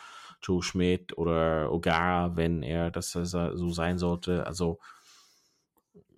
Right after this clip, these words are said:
also jemand mit einem wirklichen Pedigree und mit Borthwick weiß ich halt nicht. Und, äh,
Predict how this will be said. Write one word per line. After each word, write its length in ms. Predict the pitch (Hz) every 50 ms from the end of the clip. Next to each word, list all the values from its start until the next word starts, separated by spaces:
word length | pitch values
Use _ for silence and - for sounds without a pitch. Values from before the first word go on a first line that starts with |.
| _ _ _ _ _ _ _ _ _ _ _
also 260 | 82 80 85 82 82
jemand 320 | 82 82 87 85 87 87 85
mit 120 | 87 -
einem 280 | - 95 92 87 - -
wirklichen 560 | 95 92 85 95 90 82 87 87 85 82 -
Pedigree 680 | - - 98 90 95 90 95 101 101 101 107 107 110 101
und 480 | - 85 87 87 87 87 - - - -
mit 240 | 85 87 87 -
Borthwick 520 | - 87 87 95 98 98 - 110 101 - -
weiß 200 | 90 92 101 101 -
ich 40 | 85
halt 120 | - -
nicht. 240 | - 82 - - -
Und, 500 | 73 80 85 85 - - - - - -
äh, 300 | 85 82 82 82 80 80